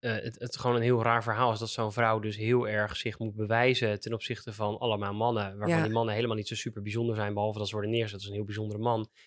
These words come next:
Speaker 1: Die Colin Firth is helemaal niet een heel bijzondere man in de film eigenlijk.
Speaker 2: Nee.
Speaker 1: Eh, dus het ontgaat me ook totaal wat de chemie tussen die twee is. Die komt ook volgens mij maar een beetje uit, eh,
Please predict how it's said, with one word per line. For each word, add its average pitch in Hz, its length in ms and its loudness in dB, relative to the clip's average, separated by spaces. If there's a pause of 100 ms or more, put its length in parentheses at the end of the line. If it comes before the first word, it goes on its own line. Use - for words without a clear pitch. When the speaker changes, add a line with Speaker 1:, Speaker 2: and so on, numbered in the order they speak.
Speaker 1:
Die 107 120 -8
Colin 113 240 2
Firth 117 280 0
is 123 120 -4
helemaal 117 220 2
niet 107 80 -4
een 110 60 -4
heel 110 100 -2
bijzondere 107 340 -2
man 104 240 -2
in 107 200 -4
de 98 100 -6
film 110 360 0
eigenlijk. 101 560 -6
Speaker 2:
Nee. 170 360 -4
Speaker 1:
Eh, 113 160 0
dus 113 180 -4
het 127 160 -8
ontgaat 131 300 0
me 120 60 0
ook 113 80 -4
totaal 165 420 2
wat 131 100 2
de 120 60 -2
chemie 131 300 0
tussen 113 240 -8
die 101 80 -12
twee 98 320 -4
is. - 260 -8 (600)
Die 104 140 -10
komt 110 220 -8
ook 113 160 -2
volgens 107 240 -4
mij 101 100 0
maar 101 80 0
een 98 60 -4
beetje 101 280 -2
uit, 107 260 -6
eh, 98 200 -6